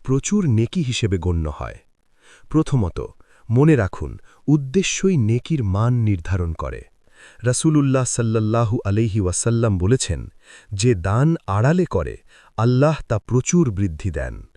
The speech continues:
সহিহ মুসলিম। এই হাদিস আমাদের শেখায়, আমাদের দান অহংকার বা মানুষের চোখে ভালো দেখানোর জন্য নয়,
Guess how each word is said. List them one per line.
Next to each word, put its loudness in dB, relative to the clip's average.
সহিহ 0
মুসলিম। -4
এই 2
হাদিস 0
আমাদের 0
শেখায়, -6
আমাদের 2
দান 2
অহংকার 0
বা 0
মানুষের 0
চোখে -2
ভালো 0
দেখানোর 0
জন্য 2
নয়, 2